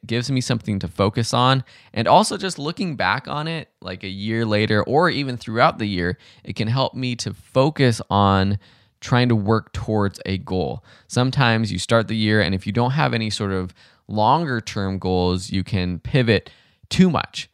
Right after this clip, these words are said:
It's okay to pivot sometimes in terms of what you're working on, what your goals are, but I like, and I think it has helped me grow my business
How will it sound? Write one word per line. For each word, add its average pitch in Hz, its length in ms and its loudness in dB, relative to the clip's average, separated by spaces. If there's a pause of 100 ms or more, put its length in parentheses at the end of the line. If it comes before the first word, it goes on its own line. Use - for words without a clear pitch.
It's - 180 0
okay 190 280 2
to 170 100 2
pivot 120 380 -2
sometimes 131 680 -2
in 95 220 -2
terms 104 320 -2
of 87 160 -2 (300)
what 98 240 -2
you're 107 120 0
working 107 420 0
on, 104 380 2
what 92 200 -2
your 95 120 -2
goals 101 380 -2
are, 135 260 0 (380)
but 107 300 2 (160)
I 113 180 4
like, 127 380 0 (260)
and 95 160 -2
I 92 80 0
think 120 400 -4
it 98 240 -4
has 98 220 -4
helped 151 260 -2
me 110 120 -2
grow 101 200 0
my 95 140 0
business 113 640 -2